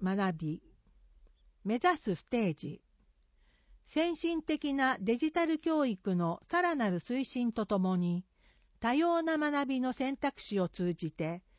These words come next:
一人一人の幸せに生きる力を育みます。学校内外をつなぐ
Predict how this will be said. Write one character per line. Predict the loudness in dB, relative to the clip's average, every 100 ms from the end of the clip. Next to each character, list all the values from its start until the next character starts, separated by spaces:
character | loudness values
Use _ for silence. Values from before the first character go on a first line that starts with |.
| _ _
一 | -20 0 2
人 | 2
一 | 0 0 0
人 | 2 2
の | 2 0
幸 | -8 -2 0 2 0
せ | 0 0
に | -2
生 | 0
き | 0
る | 2
力 | -2 -2 -2 0 0
を | -2
育 | -2 -4 -2 -2
み | 0
ま | -2 -6
す。 | -12 -20 _ _ _ _ _ _ _ _ _ _ _ _ _ _ _ _ _ _ _ _ 0
学 | 0 0
校 | 2 4 4
内 | 2 2
外 | 2 4 4
を | 2
つ | 0
な | 0 0
ぐ | 0 -2